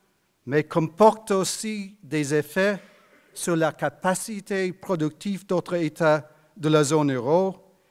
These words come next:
qui n'ont pas la même marge de manœuvre que celle dont bénéficie l'Allemagne, une marge de manœuvre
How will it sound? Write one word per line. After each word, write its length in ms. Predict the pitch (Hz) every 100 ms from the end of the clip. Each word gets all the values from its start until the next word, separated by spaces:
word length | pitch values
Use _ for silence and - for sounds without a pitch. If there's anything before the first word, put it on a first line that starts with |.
| _ -
qui 180 | - 143
n'ont 320 | 156 196 202
pas 200 | 202 165
la 140 | 147
même 220 | 147 143
marge 320 | 143 143 139 113
de 100 | 131
manœuvre 720 | 127 135 180 170 170 180 170 - _ _
que 100 | -
celle 520 | 135 - 185 185 185 180 _ _
dont 240 | 147 151 143
bénéficie 1000 | 117 165 170 156 143 - 190 165 - - -
l'Allemagne, 800 | 131 143 127 135 151 156 151 147 - _ _ _ _ _ 131
une 120 | 123
marge 340 | 165 196 175
de 80 | 175
manœuvre 680 | 139 139 156 170 160 165